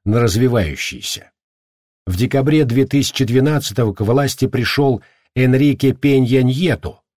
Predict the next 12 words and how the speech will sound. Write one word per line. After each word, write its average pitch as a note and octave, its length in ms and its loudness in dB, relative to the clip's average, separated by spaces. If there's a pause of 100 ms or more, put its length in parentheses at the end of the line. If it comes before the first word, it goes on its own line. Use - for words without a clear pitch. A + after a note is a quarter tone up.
(200)
обещавший B2+ 880 0
устранить C3+ 680 0
монополии, A2+ 800 -2 (260)
долгое D3 420 2
время C#3 320 2
душившие B2 760 -2
экономику G#2 520 0
Мексики. - 600 -4 (760)
В - 60 -20
том F#3 200 0
же D#3+ 160 0
месяце C3+ 760 2